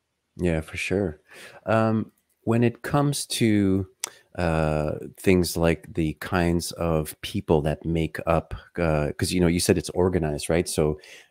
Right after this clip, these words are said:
it, it, it's organized, it's a form of organized crime, but what is the makeup of the, the cyber traffickers? Are, are they,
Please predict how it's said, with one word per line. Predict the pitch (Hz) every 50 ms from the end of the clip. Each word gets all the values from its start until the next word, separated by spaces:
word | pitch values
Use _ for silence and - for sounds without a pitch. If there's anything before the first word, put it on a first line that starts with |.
| _ -
it, | 85 87 - -
it, | - - 95 -
it's | - 85 95 87 -
organized, | 104 92 90 82 80 78 - - -
it's | - 80
a | 104
form | 98 - 131 117 98
of | 87 -
organized | 92 92 87 90 82 80 78 78 - -
crime, | - - 98 85 78 78 78 - - - -
but | - 101
what | 117 131 139
is | 160 156 156
the | - 98
makeup | 92 90 90 92 - - 82 80 - - -
of | 85 82 80 78 85
the, | 80 78 76 73 73 - _ _ _ _
the | - 80 76
cyber | 73 - 90 82 80 80
traffickers? | - - - 73 - 80 - - 76 - - - -
Are, | - 78 76
are | - 80 80
they, | 76 78 76 76 76 76